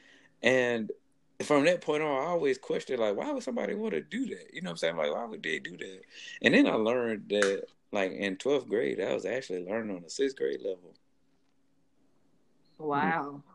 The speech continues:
Speaker 1: I was like, "Hell no. That's some fucked up shit."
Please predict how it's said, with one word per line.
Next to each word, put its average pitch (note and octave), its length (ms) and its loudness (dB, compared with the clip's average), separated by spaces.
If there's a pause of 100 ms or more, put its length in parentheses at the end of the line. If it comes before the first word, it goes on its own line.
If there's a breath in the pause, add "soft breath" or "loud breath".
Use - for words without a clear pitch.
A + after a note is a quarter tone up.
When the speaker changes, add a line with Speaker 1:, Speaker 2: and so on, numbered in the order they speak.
(480)
Speaker 1:
I B2 80 -6
was A2+ 80 -6
like, F2 260 -6 (140)
"Hell F#2+ 640 8
no. A#2 560 2 (480 soft breath)
That's - 300 6
some G2 180 -2
fucked F2 420 2
up F2+ 220 4
shit." C2+ 360 -2